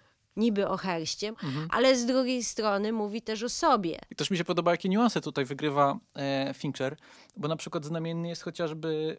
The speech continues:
Speaker 2: fakt, gdzie kto jest usadzony przy stole.
Speaker 1: Przy-, tak.
Speaker 2: Bo to jest znaczące, że kiedy Mank w-, wbija się na imprezę, to Hearst sadza go na samym końcu stołu, e, podczas gdy parę scen wcześniej było powiedziane, że to jest wielki zaszczyt, że
Speaker 1: Że siedzi
Speaker 2: Hearst
Speaker 1: obok,
Speaker 2: pozwolił
Speaker 1: tak.
Speaker 2: Mankowi usiąść obok siebie.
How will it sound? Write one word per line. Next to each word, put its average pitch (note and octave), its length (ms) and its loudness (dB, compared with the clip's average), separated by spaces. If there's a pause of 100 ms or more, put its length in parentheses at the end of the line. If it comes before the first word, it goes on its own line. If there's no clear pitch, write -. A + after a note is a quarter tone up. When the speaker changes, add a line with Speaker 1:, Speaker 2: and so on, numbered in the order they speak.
Speaker 2:
fakt, - 460 -2 (160)
gdzie C#3+ 340 -4
kto D#3+ 320 0
jest D#3+ 220 0
usadzony D#3+ 680 -2 (260)
przy - 140 -8
stole. C#3 320 4
Speaker 1:
Przy-, - 100 -8
tak. F3 520 -6
Speaker 2:
Bo D3+ 120 0 (260)
to F3+ 120 2
jest E3 120 0
znaczące, E3+ 480 -2
że E3 140 -4
kiedy D#3+ 280 -2
Mank D#3 280 0
w-, D3+ 360 -12
wbija D3 320 -2
się E3 100 -6
na D3+ 100 0
imprezę, C#3+ 580 0 (280)
to D#3 100 -4
Hearst E3 340 2
sadza D#3 300 2
go D#3 100 -2
na D#3 100 2
samym D#3+ 320 2
końcu D#3 320 0
stołu, D3 420 2 (340)
e, D3 160 0
podczas E3 340 0
gdy D#3 460 2
parę E3 180 8
scen E3 180 -4
wcześniej D#3+ 380 -2
było D3+ 120 2
powiedziane, D3 460 0
że D#3 60 -8
to D#3+ 80 -4
jest C#3 100 -4
wielki C#3+ 300 -2
zaszczyt, C#3+ 420 0
że C#3+ 180 2
Speaker 1:
Że C3+ 80 2
siedzi G3 320 -2
Speaker 2:
Hearst G#3 160 6
Speaker 1:
obok, F3+ 80 -4
Speaker 2:
pozwolił D#3 360 4
Speaker 1:
tak. - 100 2
Speaker 2:
Mankowi D3+ 300 2
usiąść C#3+ 300 -6
obok D3 180 -2
siebie. C#3+ 420 0